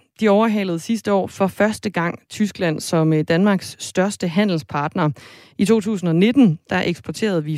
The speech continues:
for hundrede syvoghalvtreds komma seks milliarder kroner til U S A,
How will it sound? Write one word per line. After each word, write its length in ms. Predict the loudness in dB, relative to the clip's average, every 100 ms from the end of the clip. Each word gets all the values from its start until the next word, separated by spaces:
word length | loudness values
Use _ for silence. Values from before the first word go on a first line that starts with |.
| 0
for 100 | 0
hundrede 420 | 4 4 4 2
syvoghalvtreds 840 | -2 -2 0 -2 -4 -6 -6 -6
komma 220 | -4 -4
seks 460 | -4 -4 -6 -6 -6
milliarder 520 | -4 -2 0 0 -2
kroner 440 | -4 0 2 2 0
til 240 | -2 -4 0
U 140 | -2
S 160 | 0
A, 100 | -2